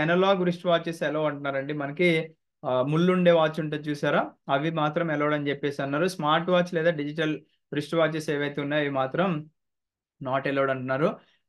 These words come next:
Writing pads and hand bags are also not allowed to the test centers. గుర్తుపెట్టుకోండి, మీరు, మీరు ఎలాంటి రైటింగ్ ప్యాడ్ తీసుకెళ్లాల్సిన అవసరం లేదు,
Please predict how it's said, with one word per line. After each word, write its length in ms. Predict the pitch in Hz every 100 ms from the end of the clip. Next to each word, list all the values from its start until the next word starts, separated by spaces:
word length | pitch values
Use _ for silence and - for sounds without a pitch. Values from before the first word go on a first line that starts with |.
| 143
Writing 360 | 151 175 190 190
pads 240 | 185 180 175
and 100 | 175 165
hand 240 | 151 156 156 160
bags 220 | 165 165 - 147
are 80 | 143 139
also 300 | 151 151 170 143
not 160 | 147 156 127
allowed 220 | 139 151 147
to 80 | 147
the 60 | 165
test 160 | 139 - 151
centers. 240 | 139 135 143
గుర్తుపెట్టుకోండి, 560 | 147 160 156 160 160 160
మీరు, 280 | 147 147 156 147
మీరు 120 | 151 147
ఎలాంటి 260 | 147 160 165
రైటింగ్ 260 | 147 147 156
ప్యాడ్ 140 | 156 147
తీసుకెళ్లాల్సిన 480 | 139 - 147 143 143 139
అవసరం 200 | - 147
లేదు, 180 | 147